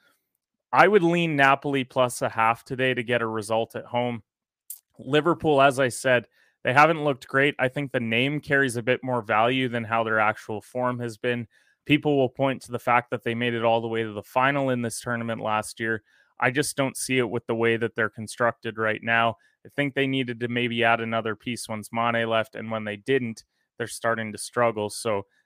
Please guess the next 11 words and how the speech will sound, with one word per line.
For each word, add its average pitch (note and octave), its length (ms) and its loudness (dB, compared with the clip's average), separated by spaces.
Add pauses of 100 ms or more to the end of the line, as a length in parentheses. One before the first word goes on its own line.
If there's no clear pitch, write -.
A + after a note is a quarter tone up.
(120)
that C3+ 180 6
would C3+ 120 -2
be C3 140 -2
my B2 240 0
early A#2 420 -4
lean A2 420 -8
with A#2 260 -8
the G#2+ 80 -6
Liverpool A2 560 -4
game. G2+ 400 -6 (180)
But B2+ 240 8